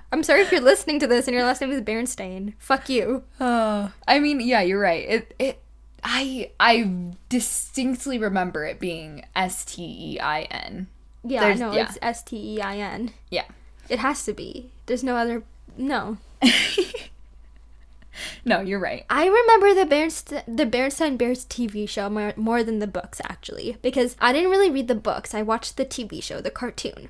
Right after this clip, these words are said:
Speaker 1: and I remember that they pronounced it Berenstain Bears in the T V show. And if it was S-, S T A I N, they would have said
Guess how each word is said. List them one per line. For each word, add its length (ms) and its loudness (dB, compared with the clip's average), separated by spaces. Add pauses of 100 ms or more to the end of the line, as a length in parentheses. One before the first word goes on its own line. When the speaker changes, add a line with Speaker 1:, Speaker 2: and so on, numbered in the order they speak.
Speaker 1:
and 160 2
I 60 6
remember 520 4
that 160 -2
they 100 2
pronounced 600 -2
it 300 0
Berenstain 680 -2
Bears 440 -10
in 140 -4
the 100 -4
T 200 0
V 200 0
show. 360 -6 (280)
And 240 4 (420)
if 220 6
it 100 4
was 240 0 (300)
S-, 320 -12
S 260 -6
T 320 -2
A 160 0
I 360 0
N, 200 -4
they 140 0
would 160 2
have 140 -2
said 360 0